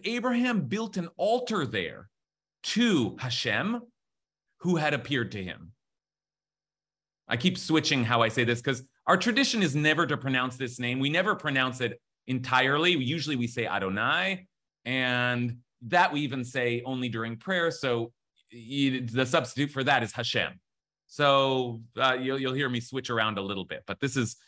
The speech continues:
this is the name we use for, for, for our prayers to God. Okay, so he built an altar there to Hashem who had appeared to him. Okay,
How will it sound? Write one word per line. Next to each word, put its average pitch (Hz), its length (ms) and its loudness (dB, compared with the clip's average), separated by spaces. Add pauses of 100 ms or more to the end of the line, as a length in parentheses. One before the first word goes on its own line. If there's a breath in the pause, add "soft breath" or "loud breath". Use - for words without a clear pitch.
(120)
this 139 140 2
is 123 60 4
the 123 120 6
name 113 260 4
we 101 120 2
use 95 260 0
for, 87 320 -2
for, 85 340 -4
for 98 180 0
our 87 140 4
prayers 80 340 -4
to 87 100 -14
God. 73 300 -8 (680)
Okay, 131 180 4
so 185 220 4 (180 loud breath)
he 214 120 2
built 262 280 4
an 233 80 4
altar 208 340 4
there 190 340 2 (120)
to 220 140 4
Hashem 190 420 2
who 160 140 0
had 127 140 0
appeared 110 360 -6
to 92 60 -14
him. 85 160 -10 (1080)
Okay, 127 220 -2